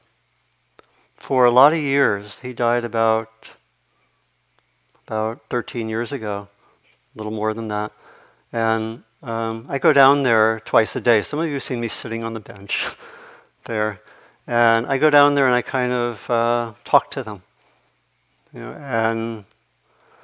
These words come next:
I get, like, daily guidance. Something comes through that's not fully explainable in terms of my mind. Some kind of, uh, communion. It's some, some, some way. And so some way that we can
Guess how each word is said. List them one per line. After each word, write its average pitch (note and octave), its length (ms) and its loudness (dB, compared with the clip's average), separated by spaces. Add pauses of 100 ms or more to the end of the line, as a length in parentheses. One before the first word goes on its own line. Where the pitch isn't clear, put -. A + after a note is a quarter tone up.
(240)
I B2+ 60 -4
get, F#3 200 2
like, C#3 360 -4
daily C3+ 300 4
guidance. A2+ 480 2
Something D3 320 -6
comes C3+ 340 -2
through B2+ 360 0
that's A2+ 300 -6
not A#2+ 240 -2
fully A#2 320 -2
explainable A2 680 -4
in G2+ 80 -8
terms G#2 300 -8
of G#2+ 100 -12
my G#2+ 160 -6
mind. G#2 460 -8 (760)
Some A2 300 -10
kind A2+ 320 -4
of, G#2+ 340 -8
uh, G#2+ 400 -6 (640)
communion. B2 640 -2
It's G2 160 -16
some, A#2 300 -8
some, C#3+ 300 -8 (280)
some D#3+ 320 -2
way. C3+ 320 6
And G#2+ 220 -4
so B2+ 320 -8
some F3 300 -4
way C#3+ 260 4
that B2 180 0
we A#2+ 160 -4
can A#2 460 -6